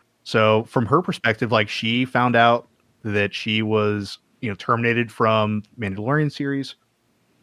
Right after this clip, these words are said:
on Twitter. So, like, she opened up her phone and saw, like, the Disney decision from there. So that's gotta be pretty, it's pretty fucked up.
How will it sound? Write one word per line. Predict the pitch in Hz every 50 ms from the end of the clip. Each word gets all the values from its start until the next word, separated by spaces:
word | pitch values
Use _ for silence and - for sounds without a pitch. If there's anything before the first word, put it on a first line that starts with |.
| _ _
on | - 127 120 107
Twitter. | - - 113 110 101 95 95 - _ _ _ _ _ _ _ _ _ _
So, | - - 110
like, | 104 104
she | - - 123 117
opened | 113 110 - 120
up | 113 -
her | 113 107
phone | - - 117 113 110 110 110 110 107 107 - -
and | 120 107 104 104 104 101 101 104 - _ _ _ _ _ _ _ _ _ _ _
saw, | - - 123 107
like, | 104 107 104 104
the | 110
Disney | 104 113 110 101 95 113 107 104 104 101 101 95 - _ - - - _ _ _ _ _ _ _ _ _ _ _ _ -
decision | 113 113 - - 127 120 110 117 107 104 104 101 101 - _ _
from | - 117 110 110
there. | 135 160 131 104 101 107 - _ _ _ _ _ _ _ _
So | - - 127 110 104 104 107 - _ _ _
that's | 139 170 - -
gotta | - 165 151 151 156
be | 139 113
pretty, | - - - - 156 165 165 143 120 110 104 101 - _ _ _ _ _ _ _
it's | 156 139 -
pretty | - 285 208
fucked | - - - 123 - - -
up. | 123 110 101 - - -